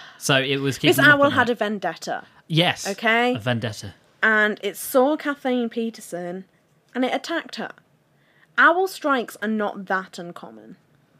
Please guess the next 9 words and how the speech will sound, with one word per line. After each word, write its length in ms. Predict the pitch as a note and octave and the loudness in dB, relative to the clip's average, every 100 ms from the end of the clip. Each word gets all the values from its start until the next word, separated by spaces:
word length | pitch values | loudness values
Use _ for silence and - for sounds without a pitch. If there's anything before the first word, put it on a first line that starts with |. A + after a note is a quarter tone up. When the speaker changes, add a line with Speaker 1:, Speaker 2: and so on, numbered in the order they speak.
| _ _ _ _ _ _ _ _ _ _ _ | _ _ _ _ _ _ _ _ _ _ _
Speaker 1:
Well, 160 | G#3 - - | -16 -14 -2
I'm 140 | A#3+ | 2
sure 300 | A3+ - D#4 | 4 4 4
I 60 | D#4+ | 2
saw 400 | - C4 G#3 F#3+ | 2 4 4 2
on 220 | D#3 D#3+ | 0 0
Twitter 420 | - - G#3 C4 | -2 -2 -2 0
recently 520 | D3 A2+ G2 A#2+ G#2 F#2 | -2 -2 -4 -6 -6 -6
someone 540 | - G#2 G2+ F#2+ F2 | -2 -2 -2 -4 -8